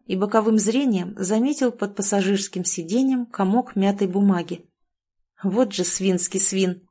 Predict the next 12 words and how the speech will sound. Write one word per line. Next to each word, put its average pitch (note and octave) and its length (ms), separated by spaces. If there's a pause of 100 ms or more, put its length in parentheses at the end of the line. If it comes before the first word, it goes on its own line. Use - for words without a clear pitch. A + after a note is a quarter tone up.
проворчал F3 580
Алекс. E3+ 440 (440)
«Всё, - 460
Демис, F3 500
больше F#3 440
я F#3 100
тебя F#3 240
в F#3 60
свою F#3 260
машину F#3+ 400
не F#3+ 140
пущу. F#3+ 560